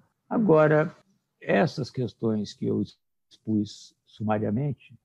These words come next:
é, me dizem respeito, eu acho que são muito pertinentes em relação à nossa época. Eu acho que, em função disso, o trabalho do Van Gogh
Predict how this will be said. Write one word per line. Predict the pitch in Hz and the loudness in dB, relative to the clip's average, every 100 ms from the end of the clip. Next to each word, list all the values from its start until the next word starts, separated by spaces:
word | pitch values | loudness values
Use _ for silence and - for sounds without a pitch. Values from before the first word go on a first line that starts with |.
| _ _ _ _ _ _ _ | _ _ _ _ _ _ _
é, | 147 | -6
me | 135 | -2
dizem | 123 180 180 175 | 2 4 6 4
respeito, | 160 131 - 143 151 147 - | 4 0 2 4 6 4 0
eu | 113 | -4
acho | 104 | -6
que | - | -6
são | 120 | -2
muito | 120 135 151 - | 0 0 -2 -6
pertinentes | - 143 - 117 117 139 131 120 | 0 0 0 -2 0 0 -2 0
em | 113 | 0
relação | 123 113 - 123 | 2 -2 -4 -4
à | 117 | -2
nossa | 117 135 143 135 - 113 | 0 2 2 0 -4 -2
época. | 113 131 131 123 - 117 - 120 120 _ _ _ _ - | 2 2 2 0 -4 -14 -8 -8 -8 _ _ _ _ -2
Eu | 123 | 2
acho | 135 123 | 2 0
que, | - | -2
em | 123 | -2
função | - - - 113 113 | -2 -8 -4 -2 -2
disso, | 110 113 104 - | 0 -2 -2 -8
o | |
trabalho | - 113 113 113 | -4 0 0 0
do | |
Van | 107 110 | -2 -2
Gogh | 110 110 107 | -2 -2 -2